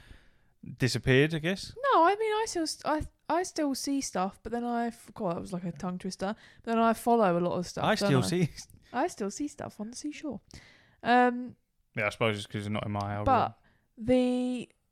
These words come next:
Speaker 2: basically playing a game like that where not just flying,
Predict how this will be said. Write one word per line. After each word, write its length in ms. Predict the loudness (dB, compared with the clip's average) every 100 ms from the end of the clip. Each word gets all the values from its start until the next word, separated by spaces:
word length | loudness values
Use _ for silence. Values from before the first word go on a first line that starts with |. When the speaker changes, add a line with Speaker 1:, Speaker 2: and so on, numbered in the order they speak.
| _ 0
Speaker 2:
basically 460 | 2 2 -2 -2
playing 300 | 4 4 4
a 40 | 4
game 140 | 2
like 100 | 4
that 180 | 2 4
where 440 | 6 8 6 4 0 _ _ _ _ _ _ _ _ _ -20 -8
not 380 | 2 6 6 4
just 440 | 6 6 4 -8 0
flying, 680 | 4 6 6 4 0 -4